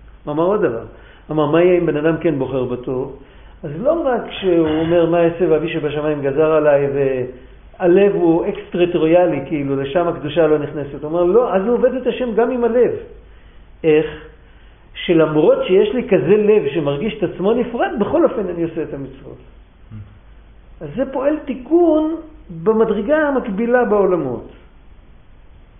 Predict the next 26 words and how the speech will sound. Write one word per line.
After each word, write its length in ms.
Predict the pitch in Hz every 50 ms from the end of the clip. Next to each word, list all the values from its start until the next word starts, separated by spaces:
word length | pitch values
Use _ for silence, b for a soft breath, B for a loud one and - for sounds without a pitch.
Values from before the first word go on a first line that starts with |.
| - - - - - - - - - - - 160 175
זה 100 | 226 247
הסבר 340 | 226 - 226 202 294 302 302
נכון, 500 | 294 269 277 277 285 285 226 147 139 135 131
זה, 180 | 151 151 143
זה 100 | 135 156
נשמע, 360 | 160 165 160 - 233 226 233 190
ניכרים 340 | 151 139 147 165 196 214 190
דברי 300 | 156 135 143 165 175 175
אמת. 300 | 170 175 180 156 120 - - - 64 64 - - - - - b b b b b b b b b b b b _ _ - -
הבן 200 | 127 127 139 147
אדם 160 | 160 185 185
שאמר 320 | 180 160 156 170 170 165
את 40 | 156
זה 80 | 147 143
הוא 120 | 123 131
בן 140 | 131 131 139
אדם 120 | 156 156
גדול, 320 | 135 135 131 139 156 139 120
באמת. 360 | 110 120 120 127 139 123 117 - -
הוא 80 | - -
תמיד 240 | - 143 170 185 175
היה 160 | 151 139 135
גדול, 280 | 135 131 131 131 127
הוא 100 | 127 127
נולד 280 | 131 139 147 170 180 135
גדול. 300 | 135 131 131 123 120